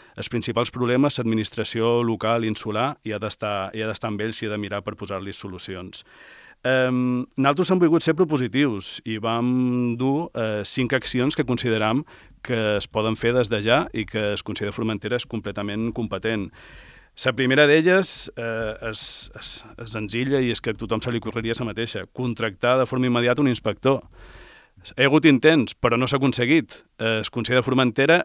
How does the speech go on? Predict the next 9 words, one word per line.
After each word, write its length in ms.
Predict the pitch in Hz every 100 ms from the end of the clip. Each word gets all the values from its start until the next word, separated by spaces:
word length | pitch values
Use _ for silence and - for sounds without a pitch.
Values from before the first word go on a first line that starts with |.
| -
ha 100 | 131
de 100 | 127 -
fer 140 | 123 -
canvis 560 | 131 131 117 101 - -
i 140 | 113 113
ha 140 | 120 120
de, 480 | 120 113 107 101
mm, 300 | 101 110 107 107
treballar 560 | 117 117 113 120 156